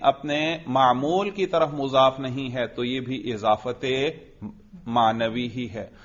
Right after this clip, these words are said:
तो इजाफत मानवी तारीफ या तखसीस का फायदा देती है, यानी माना के अंदर ये चूंकि फायदा देती है इसलिए इसको इजाफत मानवी कहते हैं।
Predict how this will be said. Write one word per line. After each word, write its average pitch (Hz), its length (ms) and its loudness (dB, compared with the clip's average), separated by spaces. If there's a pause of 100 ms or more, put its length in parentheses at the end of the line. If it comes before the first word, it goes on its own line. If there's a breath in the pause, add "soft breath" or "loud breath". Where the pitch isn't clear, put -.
(320 soft breath)
तो 139 60 2
इजाफत 151 520 6 (100)
मानवी 165 500 2
तारीफ 151 520 6
या 170 120 0
तखसीस 143 580 -4
का 151 180 0
फायदा 120 420 4
देती 117 360 -4
है, 113 200 -6
यानी 120 220 -2
माना 135 580 4
के 190 160 -2
अंदर 160 240 0
ये 151 140 0
चूंकि 139 320 -6
फायदा 131 420 4
देती 127 360 -4
है 123 180 -4
इसलिए 117 340 -6
इसको 107 240 -6
इजाफत 117 840 -2
मानवी 110 500 0
कहते 101 380 -10
हैं। 90 220 -14